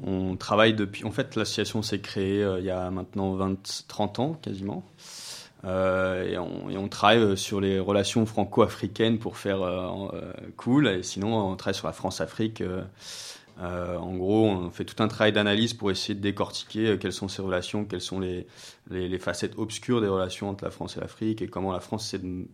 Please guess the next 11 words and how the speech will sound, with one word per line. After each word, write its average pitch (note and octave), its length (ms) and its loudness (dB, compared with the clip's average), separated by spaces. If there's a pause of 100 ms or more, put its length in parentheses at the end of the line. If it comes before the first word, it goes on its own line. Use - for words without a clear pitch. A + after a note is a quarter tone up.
garder G2+ 380 0
sa F2+ 300 -4
mainmise, A2 580 0 (580)
euh, E2+ 320 -6
sur - 260 -14
son F2 380 -6 (480)
précaré, F2+ 520 0
son F2 200 -6
ancien F2 240 -6
précaré F2+ 420 -6
de, F#2 240 -6